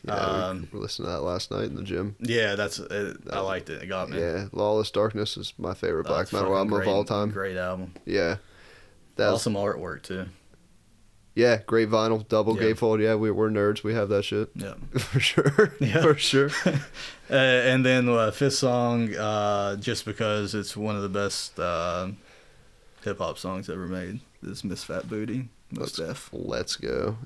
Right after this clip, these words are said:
Speaker 1: You're very knowledgeable about old school hip hop, which could be another podcast in
Speaker 2: <laughs>
Speaker 1: itself, but that is also a very special thing you've done for me, is provide old school hip hop knowledge.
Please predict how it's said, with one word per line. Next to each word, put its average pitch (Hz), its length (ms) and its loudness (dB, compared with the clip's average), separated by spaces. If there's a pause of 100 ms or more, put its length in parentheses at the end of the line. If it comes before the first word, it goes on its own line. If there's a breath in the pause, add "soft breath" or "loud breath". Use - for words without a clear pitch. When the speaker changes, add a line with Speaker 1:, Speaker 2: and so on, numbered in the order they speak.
Speaker 1:
You're 113 220 0
very 123 260 6
knowledgeable 104 400 4
about 95 220 4
old 98 180 0
school - 180 -6
hip 107 180 -2
hop, 92 220 0
which 95 200 0
could 104 100 -4
be 98 140 0
another 92 420 0
podcast 92 640 0
in 113 140 2
Speaker 2:
<laughs> 98 100 4
Speaker 1:
itself, 101 520 2
but 92 260 2
that 98 200 4
is 98 220 0 (180)
also 113 400 4
a 104 60 2
very 104 240 4
special 107 340 0
thing 104 240 -2
you've 120 160 0
done 117 200 0
for 123 100 -10
me, 139 140 2
is 135 100 0
provide 127 380 4
old 127 180 4
school 123 200 2
hip 135 160 4
hop 135 220 2
knowledge. 143 460 2